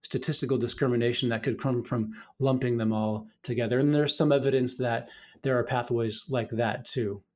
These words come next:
jobs, industries where having a record isn't a deal breaker.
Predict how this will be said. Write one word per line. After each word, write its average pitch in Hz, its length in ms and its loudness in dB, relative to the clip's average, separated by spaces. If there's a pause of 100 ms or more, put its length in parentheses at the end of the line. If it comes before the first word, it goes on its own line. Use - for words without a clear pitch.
(120)
jobs, 117 520 -2
industries 123 640 -2
where 110 340 -2 (360)
having 147 300 2
a 127 80 2
record 120 400 0
isn't 113 280 0
a 117 60 -4
deal 107 200 -2
breaker. 104 460 -8